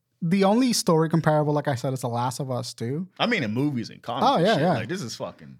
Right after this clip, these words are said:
Speaker 1: It's incredible. It's incredible.
Speaker 2: top tier.
Speaker 1: God of War,
Speaker 2: Yeah.
Speaker 1: the, the narrative is so fucking spectacular. And I, I, the thing that I like about it, and I, I'm gonna read it right off of here, is, like,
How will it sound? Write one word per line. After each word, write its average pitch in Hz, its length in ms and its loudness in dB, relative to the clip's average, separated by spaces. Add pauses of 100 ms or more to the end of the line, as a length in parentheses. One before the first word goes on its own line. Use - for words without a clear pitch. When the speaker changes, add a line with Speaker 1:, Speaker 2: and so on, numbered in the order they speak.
Speaker 1:
It's 226 220 0
incredible. 170 460 0 (220)
It's 180 180 -2
incredible. 165 340 0
Speaker 2:
top - 80 -12
tier. 156 80 -6
Speaker 1:
God 196 160 4
of 233 140 0
War, 185 200 2
Speaker 2:
Yeah. 180 120 -2
Speaker 1:
the, 160 140 0
the 156 140 -2
narrative 180 380 0
is 143 120 -6
so 135 420 -6 (1040)
fucking 175 440 -2
spectacular. 135 600 -6
And 165 180 -4
I, 170 80 0
I, 180 240 -4 (760)
the 185 120 0
thing 294 220 0
that 311 100 2
I 196 40 4
like 160 200 2
about 135 200 -2
it, 123 120 -6
and 135 180 -6
I, 156 180 -6
I'm 170 160 -2
gonna 190 180 2
read 156 200 2
it 147 80 0
right 135 200 0
off 131 100 -6
of 131 120 -6
here, 127 220 -4
is, 120 120 -8
like, 123 260 -8